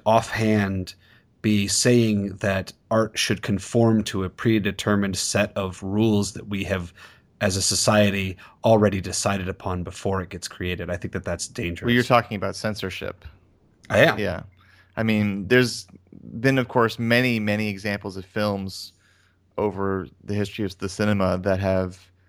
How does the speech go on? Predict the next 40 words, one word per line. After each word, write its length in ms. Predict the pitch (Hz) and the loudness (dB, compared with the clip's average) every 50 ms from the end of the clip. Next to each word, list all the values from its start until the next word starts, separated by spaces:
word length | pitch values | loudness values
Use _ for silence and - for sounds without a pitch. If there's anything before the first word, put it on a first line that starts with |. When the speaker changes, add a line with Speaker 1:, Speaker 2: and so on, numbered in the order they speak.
| _ _ _ _ _ _ _ _ _ _ _ _ - | _ _ _ _ _ _ _ _ _ _ _ _ -12
Speaker 2:
really 400 | - 101 107 107 104 101 101 98 | -4 0 2 2 4 2 2 0
sort 200 | 95 - 110 104 | 0 -2 0 0
of 360 | 98 98 92 - - - - _ _ _ _ _ _ - | 0 0 -2 -6 -10 -20 -20 _ _ _ _ _ _ -4
challenged 580 | - - 127 123 127 127 117 107 104 95 - | 0 2 4 6 6 6 4 2 0 -4 -6
this 160 | 110 98 - | -8 -6 -2
idea 360 | 110 98 95 90 104 107 110 107 | -2 -2 -2 -2 -2 -2 -2 -2
of 80 | 101 | -2
censorship 640 | - - 101 98 98 101 92 - - 98 95 92 - | -4 -6 -6 -6 -6 -10 -10 -6 -4 -4 -4 -4 -4
and, 180 | 92 92 - - | -8 -8 -8 -8
and, 280 | 76 87 95 92 90 - | -6 -6 -6 -6 -8 -6
and 220 | 73 87 95 92 | -6 -6 -6 -4
social 420 | - - 117 107 104 - 104 98 | 0 2 2 2 2 2 0 -2
responsibility, 720 | 98 98 - - 90 92 - - 95 92 101 101 98 98 98 | -2 -2 -2 0 -2 -2 -2 -4 -2 0 2 2 2 2 2
like 260 | 92 95 92 85 - - - _ - | 2 0 0 0 -4 -10 -16 _ -6
Clockwork 420 | - - 98 95 92 95 95 - | -2 0 0 0 0 -4 -6 -2
Orange 340 | - 104 98 98 98 98 95 | 0 0 2 2 0 0 -2
is 100 | 95 92 92 | -6 -8 -10
the 80 | 90 | -6
first 280 | - - 85 - - - | 0 0 0 0 0 -2
one 80 | 95 92 | -2 -2
that 100 | 92 92 | 0 -2
I 60 | 95 | -2
think 260 | 92 - 95 92 - | -2 -2 -4 -2 -2
of, 380 | 90 92 92 90 92 90 - - _ - - - - - - _ | 0 0 0 0 -2 -4 -8 -16 _ -20 -20 -20 -20 -20 -20 _
Speaker 1:
Mm-hmm. 120 | - 107 | -2 2
Speaker 2:
where, 380 | 107 104 95 95 95 95 92 - - | 4 6 6 6 4 2 0 -2 -2
you 80 | 98 | -4
know, 60 | 98 | -4
Speaker 1:
Mm-hmm. 80 | 95 92 | 0 0
Speaker 2:
that's 200 | 101 101 95 - | 0 0 0 -2
a 60 | 110 | -8
film 320 | - - 117 110 107 104 101 | -6 -2 0 0 2 2 0
where 100 | 101 98 | 0 0
there 140 | 101 98 | 2 0
were 100 | 98 92 | 0 0
copycat 640 | 95 - - 107 107 104 - 104 - - 104 82 - | -2 0 0 0 0 0 0 -4 -4 -2 -4 -4 -4
crimes 400 | - - 107 98 98 95 95 95 | -4 -2 -2 0 0 0 -2 -4
that 100 | - 95 92 | -8 -10 -10
came 260 | - 107 101 98 98 | -6 -4 -2 0 2
out 380 | 95 95 95 95 98 - - | 2 2 2 2 2 0 -4